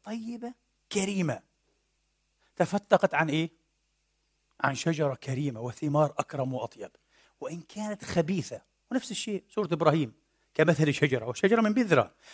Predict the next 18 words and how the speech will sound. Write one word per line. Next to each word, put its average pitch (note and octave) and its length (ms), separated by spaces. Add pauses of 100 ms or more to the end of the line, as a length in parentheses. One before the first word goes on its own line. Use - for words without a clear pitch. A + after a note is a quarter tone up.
(120)
النية F#3+ 400
أيضًا F#3 260
هي E3+ 160
إيه؟ F3 220
البذرة. B2 360 (160)
المسيح E3 260
يقول: F#3 220 (220)
"من A3 280
ثمارهم G3 680 (120)
تعرفونهم". C#3 1200 (920)
نفس - 140
الشيء. - 300 (520)
كما C4+ 240
في G3 160
علم A3 140
الأحياء F#3+ 420
أيضًا، B2+ 240 (520)
الجينوتايب A3 580